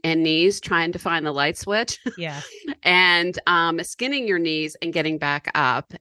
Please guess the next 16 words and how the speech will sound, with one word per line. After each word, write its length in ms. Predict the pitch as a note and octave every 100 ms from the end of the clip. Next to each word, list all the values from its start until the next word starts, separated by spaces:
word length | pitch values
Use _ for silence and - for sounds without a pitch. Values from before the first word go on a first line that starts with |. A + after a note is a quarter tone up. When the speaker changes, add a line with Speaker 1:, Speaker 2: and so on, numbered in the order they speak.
| -
Speaker 1:
and 320 | D#3+ D#3 D#3
learning 360 | - G3+ A#3 B3
what 240 | G#3 -
works, 480 | E3+ D3+ D3 - - -
iterating, 840 | G3+ G3 F3 D#3 D3+ D3 C#3+ D3 - - - -
and 380 | F3+ F3 E3 E3 F#3+
not 240 | G#3 A#3+
letting 280 | A3 G3+ F#3+
any 240 | G3 G#3 G#3
of 100 | F#3+
that 200 | E3+ F3
mean 280 | F#3+ A3 G3
anything 480 | F3+ F3 - E3+
about 260 | E3+ D#3+ D3+
your 160 | F#3 G3+
level 480 | F#3+ F#3+ F#3+ F#3